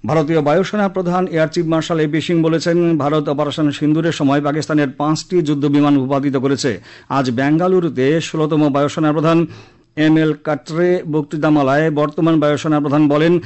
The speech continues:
ভারত একই সঙ্গে দেশে দেশের একটি এডাব্লিউএসিএস বিমানও ভূপাতিত করেছে। তিনি ভিডিও ফুটেজ সহ অপারেশন সিন্দুর সম্পর্কে বিস্তারিত বক্তব্য পেশ করেন। এয়ার চিফ মার্শাল আরও জানান, ভারতীয় আক্রমণগুলি যথার্থ পরিকল্পনা অনুসারে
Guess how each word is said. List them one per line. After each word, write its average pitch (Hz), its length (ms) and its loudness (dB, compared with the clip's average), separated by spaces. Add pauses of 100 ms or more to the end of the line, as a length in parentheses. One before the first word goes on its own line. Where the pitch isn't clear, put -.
(220)
ভারত 147 300 0
একই 139 340 -4
সঙ্গে 147 420 0
দেশে 139 280 -2
দেশের 147 300 -2
একটি 147 380 2 (300)
এডাব্লিউএসিএস 156 1500 0 (240)
বিমানও 156 540 4
ভূপাতিত 147 440 0
করেছে। 135 400 0
তিনি 143 320 2
ভিডিও 143 460 0
ফুটেজ 151 340 -4
সহ 151 180 -4
অপারেশন 147 420 -2
সিন্দুর 151 340 0
সম্পর্কে 147 420 -2
বিস্তারিত 143 360 -2
বক্তব্য 135 360 -2
পেশ 131 200 -4
করেন। 131 300 0 (280)
এয়ার 147 280 2
চিফ 147 140 -2
মার্শাল 143 360 0
আরও 143 140 0
জানান, 165 320 2 (300)
ভারতীয় 170 440 0
আক্রমণগুলি 151 720 0
যথার্থ 147 360 -2
পরিকল্পনা 156 680 0
অনুসারে 151 380 0